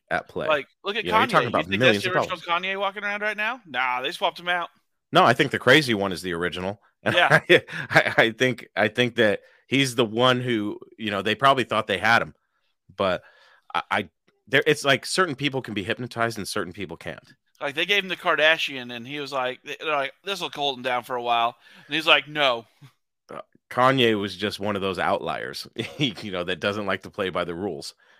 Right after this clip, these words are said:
Speaker 1: And they should have saw that coming, if that is the case. But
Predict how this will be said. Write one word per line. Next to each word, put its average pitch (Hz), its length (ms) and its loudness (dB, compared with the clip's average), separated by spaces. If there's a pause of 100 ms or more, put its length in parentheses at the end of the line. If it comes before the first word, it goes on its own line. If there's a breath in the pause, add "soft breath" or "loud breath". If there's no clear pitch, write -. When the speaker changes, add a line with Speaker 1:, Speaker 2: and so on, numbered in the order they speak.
(100)
Speaker 1:
And 104 120 -2
they 131 80 6
should 131 180 -2
have 110 80 -4
saw 107 200 4
that 95 180 -2
coming, 101 280 -6 (360)
if 254 240 4
that 185 320 2 (600)
is 113 200 -4
the 113 60 -10
case. - 340 -8 (100)
But 156 240 4